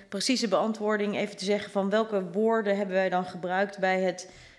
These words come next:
het verzoek om, eh, en dat kan, zal, zal ik vast niet, of zullen we vast niet van, voor alle organisaties kunnen, kunnen uit, eh, uitvinden. Maar,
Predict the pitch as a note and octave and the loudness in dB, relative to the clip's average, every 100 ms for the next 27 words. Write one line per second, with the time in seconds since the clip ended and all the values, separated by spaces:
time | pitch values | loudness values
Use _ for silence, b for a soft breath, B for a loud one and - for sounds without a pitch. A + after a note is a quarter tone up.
0 | B F#3+ F#3+ G3+ F3+ G#3 - F3+ F3+ F3+ | B -4 -2 0 0 0 0 -2 0 0
1 | F3 D#3 F3 F3 G#3 F#3 G3+ G3+ F#3 G3+ | 0 0 0 -2 -2 0 0 -2 0 -2
2 | G3+ A#3+ A3+ A3 G#3+ F#3 - G3 F#3+ G#3 | -2 -4 -2 0 0 -2 -2 -2 -2 -4
3 | G#3 G#3 G#3+ F3+ - - G3 - G#3+ G#3+ | -2 -2 0 -4 -4 -2 0 2 2 2
4 | G3 - B B B G#3 G3+ G3 F#3+ G3 | 0 -4 B B B -2 0 0 2 2
5 | G3 F#3+ - G3+ F#3 F3+ E3 - - F#3 | 0 -4 -2 -2 0 0 0 -4 -4 -2
6 | F3+ F3 F#3 F3+ F3+ E3+ E3+ E3 - - | 0 0 0 -2 -2 -2 0 -2 -2 0
7 | F#3+ - F#3 F3+ G3 G3 F#3+ | 0 0 -2 0 2 2 2